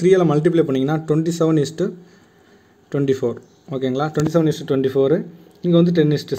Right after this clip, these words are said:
seven. So, இப்போ ரேஷியோட difference வந்து பார்த்தீங்கன்னா, த்ரீன்னு வந்துரும். So, three ratio தான் டென்னு. ஓகேங்களா? த்ரீ ரேஷியோ வந்து டென்னு. So, one ratio வந்து டென் பை த்ரீ. நம்ம இந்த மாதிரி, இது வந்து பெர்ஃபெக்ட்டா, நான் வந்து ஒரு எக்ஸாம்பிளுக்கு சொன்னனால ஆன்சர் வ-,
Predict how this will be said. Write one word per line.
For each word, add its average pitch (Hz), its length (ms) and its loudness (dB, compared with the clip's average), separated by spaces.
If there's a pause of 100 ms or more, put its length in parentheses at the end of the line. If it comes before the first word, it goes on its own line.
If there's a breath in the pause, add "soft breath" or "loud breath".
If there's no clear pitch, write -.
seven. 113 220 -4 (680 soft breath)
So, 185 180 4
இப்போ 175 220 4
ரேஷியோட 180 340 4
difference 160 340 2
வந்து 156 160 0
பார்த்தீங்கன்னா, 147 320 2 (100)
த்ரீன்னு 160 260 2
வந்துரும். 127 280 -4 (800 soft breath)
So, 190 80 2 (160)
three 196 120 0 (160)
ratio 147 300 4
தான் 156 160 2
டென்னு. 123 220 0 (180)
ஓகேங்களா? 131 320 -2 (120)
த்ரீ 147 120 2 (160)
ரேஷியோ 135 320 4
வந்து 135 140 0 (100)
டென்னு. 135 280 0 (480 loud breath)
So, 170 180 6
one 175 160 2
ratio 180 240 2
வந்து 170 160 4
டென் 156 180 2
பை 151 80 8 (160)
த்ரீ. 156 120 4 (960 loud breath)
நம்ம 175 160 4
இந்த 180 120 6
மாதிரி, 196 200 4
இது 143 120 0
வந்து 175 180 0
பெர்ஃபெக்ட்டா, 185 460 0
நான் 143 120 4
வந்து 165 200 4
ஒரு 143 120 8
எக்ஸாம்பிளுக்கு 175 360 2
சொன்னனால 160 340 4
ஆன்சர் 147 260 4
வ-, 131 260 4